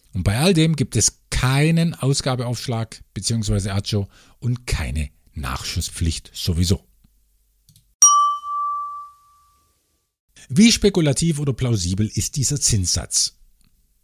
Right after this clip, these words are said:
Wir reden also von dreizehn bis neunzehn Prozent Zins pro Jahr für maximal zwei Jahre. Ist das viel? Ja, im Vergleich zu deutschen Staatsanleihen, die auch nichts anderes als ein Darlehen sind, ist es sicher viel.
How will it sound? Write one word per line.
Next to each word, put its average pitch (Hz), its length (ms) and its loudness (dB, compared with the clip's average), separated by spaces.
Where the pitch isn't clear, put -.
Wir 143 180 6
reden 226 240 4
also 196 180 2
von 170 180 0
dreizehn 135 440 0
bis 175 160 0
neunzehn 113 400 2
Prozent 175 480 0
Zins 135 340 6
pro 180 240 0
Jahr 104 220 2
für - 160 0
maximal 95 560 0
zwei 80 240 -4
Jahre. 67 320 -6
Ist - 260 2
das 131 180 4
viel? 247 360 8
Ja, 87 100 -4
im 64 100 -10
Vergleich 78 420 -4
zu 104 100 0
deutschen 71 400 -2
Staatsanleihen, 156 800 2
die 113 100 0
auch 90 220 0
nichts 139 200 2
anderes 143 440 0
als 131 240 -4
ein 131 120 -2
Darlehen 135 440 4
sind, 160 300 2
ist - 280 0
es 85 160 2
sicher 185 260 2
viel. 76 300 -4